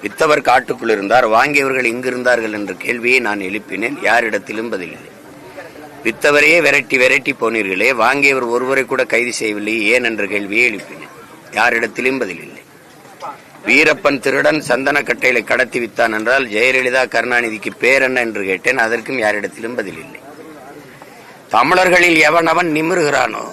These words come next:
எவனவன் வீரத்தின் எழுச்சி குறியீடாக நிமிர்கிறானோ, துணிகிறானோ, அவனை எல்லாம் தீவிரவாதி, பயங்கரவாதி, பிரிவினைவாதி, திருடன் என்று பழி சுமத்தி ஒழிப்பது இந்த இந்திய திராவிட அரசுகளின்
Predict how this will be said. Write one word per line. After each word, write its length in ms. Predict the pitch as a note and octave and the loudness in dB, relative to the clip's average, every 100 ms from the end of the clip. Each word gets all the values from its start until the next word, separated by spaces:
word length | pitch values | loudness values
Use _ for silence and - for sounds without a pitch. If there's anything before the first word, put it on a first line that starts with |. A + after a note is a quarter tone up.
| - - - - - - - - - - - - - - | -14 -18 -20 -20 -20 -20 -20 -20 -20 -20 -20 -20 -20 -2
எவனவன் 540 | B2 D#3 E3+ E3+ F3 D#3 | 2 4 4 4 4 2
வீரத்தின் 640 | D#3+ F3 F3 - E3 D3+ C#3+ C3+ | 2 4 2 2 0 0 -2 0
எழுச்சி 440 | C3 D#3 F3 - D3+ | 2 4 2 -2 -2
குறியீடாக 640 | D#3 D#3 E3+ D#3 D3+ C#3 C3+ A#2 A#2 - - - - - - - | 2 4 4 4 4 4 4 4 -2 -12 -20 -20 -20 -20 -14 -2
நிமிர்கிறானோ, 720 | C3+ E3 E3 C#3+ B2 G2+ F#2+ F#2+ - - - - - | 2 4 4 4 4 0 -6 -10 -14 -18 -20 -20 -8
துணிகிறானோ, 640 | - D#3+ F3 D#3 C3 A2 F2 E2+ - - - - - | -2 2 4 4 4 0 -4 -8 -14 -20 -20 -20 0
அவனை 340 | A#2 D3+ D#3+ D#3 | 4 6 6 4
எல்லாம் 320 | D#3+ F#3+ F3+ | 4 4 2
தீவிரவாதி, 640 | E3 E3 D#3+ D3 C3+ C3+ E3 C#3 | 2 2 4 4 4 2 0 2
பயங்கரவாதி, 600 | D3 D#3 C#3+ C3+ C3+ D#3 C#3+ | 2 2 2 2 2 0 0
பிரிவினைவாதி, 640 | C#3 D3+ C#3+ C3+ C3 C3+ D3 | 0 0 0 0 0 0 -2
திருடன் 420 | D3 D3+ D3+ C#3+ | 0 0 2 0
என்று 160 | C3+ D3+ | -2 -2
பழி 200 | C3 C3+ | 0 0
சுமத்தி 400 | - C3+ B2 B2 | -2 -6 -6 -6
ஒழிப்பது 560 | G#2 A#2+ C#3+ - C3 E3+ B2+ - - - - - - | -2 0 0 0 0 2 -2 -4 -16 -18 -20 -16 -6
இந்த 140 | B2+ | 0
இந்திய 340 | C3 D3 D3+ D3 | 0 0 2 2
திராவிட 440 | A2+ B2 C#3 C3 A#2 G2+ G2+ - - | 2 2 2 4 2 2 -2 -10 -6
அரசுகளின் 680 | - C3 - G#2+ G#2 A#2 | -2 -2 -2 -2 -2 -2